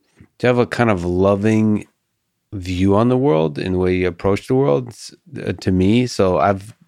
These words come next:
tended to want to approach the world that way. But in the same way, David Goggins has been an inspiration to, like, uh, yeah, be angry at stuff and, uh,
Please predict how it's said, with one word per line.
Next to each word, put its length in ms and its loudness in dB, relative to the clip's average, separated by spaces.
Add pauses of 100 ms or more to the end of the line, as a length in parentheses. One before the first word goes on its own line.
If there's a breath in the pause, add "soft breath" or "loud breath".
tended 320 0
to 100 -4
want 220 0
to 180 -2 (720 loud breath)
approach 460 0
the 80 0
world 240 2
that 200 2
way. 160 0
But 220 -2
in 120 2
the 60 2
same 300 2
way, 320 0 (320)
David 320 0
Goggins 560 0
has 180 -4
been 500 -2 (520 loud breath)
an 120 0
inspiration 840 0
to, 200 -2
like, 560 0 (1040)
uh, 300 0 (100)
yeah, 640 2
be 340 0
angry 500 2
at 120 -6
stuff 600 -12 (260)
and, 440 -4
uh, 220 -2